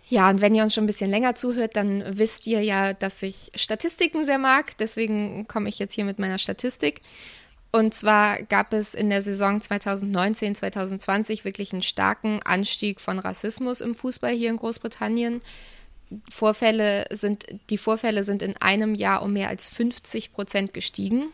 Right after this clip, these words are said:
Das ist wirklich krass, finde ich. Und mehr als hundertfünfzig Vorfälle wurden der Polizei sogar gemeldet in der letzten Saison.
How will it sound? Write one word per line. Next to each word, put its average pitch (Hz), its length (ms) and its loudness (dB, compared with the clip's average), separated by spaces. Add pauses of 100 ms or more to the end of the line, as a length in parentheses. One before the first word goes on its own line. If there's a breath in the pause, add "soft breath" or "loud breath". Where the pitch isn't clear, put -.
Das - 240 -10
ist - 280 -10
wirklich 190 280 -12
krass, - 420 -8
finde 240 260 -2
ich. - 180 -10 (520 loud breath)
Und 214 160 8
mehr 202 140 6
als 202 160 2
hundertfünfzig 233 640 0
Vorfälle 202 500 -2
wurden 196 200 0
der 196 100 -2
Polizei 196 720 0 (160)
sogar 185 400 -4
gemeldet 185 640 2
in 185 160 -4
der 175 100 -6
letzten - 380 -6
Saison. 175 460 -6